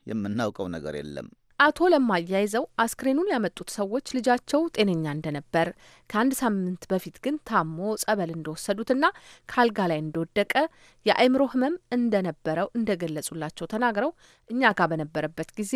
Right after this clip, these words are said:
Speaker 2: የአእምሮ ህመም የለበትም፣ ከተወለደ ጊዜ ጀምሮ ታሞ አያውቅም፣ ጤነኛ ነበር» ብለዋል። የልጃቸውን አስክሬን ድሬ ሶከሩ በተባለ ቤተ ክርስቲያን መቅበራቸውንም ገልጸዋል። የተማሪዎች ማህበር ፕሬዝዳንት የሆነችው ተማሪ ፈሪያት መረሳ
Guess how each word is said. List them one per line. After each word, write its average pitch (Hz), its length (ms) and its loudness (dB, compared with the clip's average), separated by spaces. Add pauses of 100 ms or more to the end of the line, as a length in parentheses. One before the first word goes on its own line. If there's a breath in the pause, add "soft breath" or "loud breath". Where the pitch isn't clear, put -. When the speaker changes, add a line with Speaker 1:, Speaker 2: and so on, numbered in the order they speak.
(200)
Speaker 2:
የአእምሮ 226 420 2 (120)
ህመም 185 360 -4
የለበትም፣ 165 640 -4 (380 soft breath)
ከተወለደ 233 580 2 (100)
ጊዜ 185 220 -8 (120)
ጀምሮ 226 320 -2 (200)
ታሞ 247 340 -2
አያውቅም፣ 165 440 -4 (220)
ጤነኛ 185 380 -4
ነበር» 160 280 -4
ብለዋል። 185 300 2 (480 loud breath)
የልጃቸውን 226 560 0
አስክሬን 196 440 -2 (120)
ድሬ 208 200 -4 (140)
ሶከሩ 180 380 -6 (120)
በተባለ 175 420 -6
ቤተ 175 200 -10
ክርስቲያን 262 380 -2 (300 soft breath)
መቅበራቸውንም 165 720 -4
ገልጸዋል። 185 440 4 (180)
የተማሪዎች 302 600 6
ማህበር 196 340 2
ፕሬዝዳንት 175 480 0
የሆነችው 185 480 0
ተማሪ 180 380 0
ፈሪያት 165 460 -2
መረሳ 180 320 0